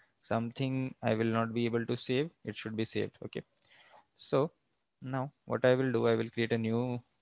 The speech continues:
business flow. Instead of that, I will create new folder first. Okay, so I have a folder called develop,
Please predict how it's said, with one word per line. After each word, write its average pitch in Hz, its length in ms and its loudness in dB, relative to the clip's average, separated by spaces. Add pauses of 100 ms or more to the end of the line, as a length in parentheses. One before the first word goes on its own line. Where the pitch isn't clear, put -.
(140)
business 117 500 -2
flow. 139 160 2
Instead 117 400 2
of 113 140 6
that, 113 160 8
I 113 100 8
will 110 160 4
create 110 220 -2 (100)
new 110 160 -2
folder 110 380 -2
first. - 400 -4 (240)
Okay, 135 360 -8
so - 100 -10
I 123 80 -2
have 113 260 0
a 113 60 -4
folder 113 460 -4 (800)
called - 340 -4
develop, 117 400 -6